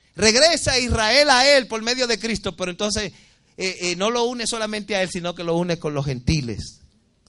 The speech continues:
<laughs> Pero esto era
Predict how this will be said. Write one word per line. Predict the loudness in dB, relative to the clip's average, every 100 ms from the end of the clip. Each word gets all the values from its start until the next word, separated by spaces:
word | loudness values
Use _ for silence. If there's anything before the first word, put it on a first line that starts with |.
| -20 -20 _
<laughs> | -18 -18 _ _ _ _ _ _ _ _ _ _ _ _ _ _ _ -4
Pero | -2 -2
esto | -6 -10 -6 -4
era | -2 -4 -8